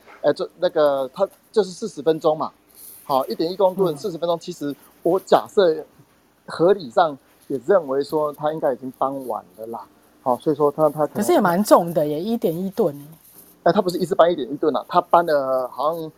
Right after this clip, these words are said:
Speaker 1: 四十趟，
Speaker 2: 哦，我看一下。
Speaker 1: 四十趟啊，六十趟，所以他搬了蛮多趟的。你想想看哦，
Speaker 2: 对。
Speaker 1: 四十分钟搬啊，我们假设搬了四十趟的，哦，我随便除了哈，四十分钟搬四十趟，平均一分钟搬一趟啊。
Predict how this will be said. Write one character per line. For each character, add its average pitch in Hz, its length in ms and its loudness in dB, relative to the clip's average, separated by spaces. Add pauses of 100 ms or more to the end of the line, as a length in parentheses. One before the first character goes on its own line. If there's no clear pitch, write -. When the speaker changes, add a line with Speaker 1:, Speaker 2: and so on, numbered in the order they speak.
(240)
Speaker 1:
四 - 420 -8
十 180 160 -2
趟， 175 100 0
Speaker 2:
哦， 165 180 -4
我 - 20 -
看 185 200 2
一 170 40 -4
下。 - 200 0 (640)
Speaker 1:
四 277 300 -2
十 151 80 -6
趟 175 160 -2
啊， 151 140 0
六 170 120 2
十 - 80 -6
趟， 165 100 2
所 175 120 0
以 - 20 -4
他 170 80 0
搬 175 180 6
了 175 60 0
蛮 135 280 -4
多 151 200 -4
趟 147 360 -8
的。 104 100 -16 (400)
你 170 100 -8
想 180 140 2
想 202 80 0
看 175 160 -2
哦， 156 80 2
Speaker 2:
对。 139 80 -2 (260)
Speaker 1:
四 254 200 -4
十 170 140 -8
分 185 220 0
钟 170 280 0 (440)
搬 170 160 2
啊， 143 160 -2
我 131 60 0
们 139 100 -8
假 143 100 0
设 170 160 -4
搬 175 120 -2
了 165 60 -6
四 185 200 -8
十 - 120 -16
趟 139 260 -2
的， 120 200 -10
哦， 139 200 -6
我 147 100 -4 (120)
随 - 260 -8
便 175 120 -2
除 117 220 -16
了 107 120 -4
哈， 117 140 -6 (320)
四 240 160 -4
十 196 80 2
分 196 140 6
钟 190 180 6
搬 180 160 2
四 190 160 -6
十 160 80 -6
趟， 160 200 0
平 160 160 -6
均 180 120 -12
一 202 60 -4
分 175 140 0
钟 170 100 -2
搬 156 180 -2
一 143 40 -14
趟 143 240 -6
啊。 104 100 -18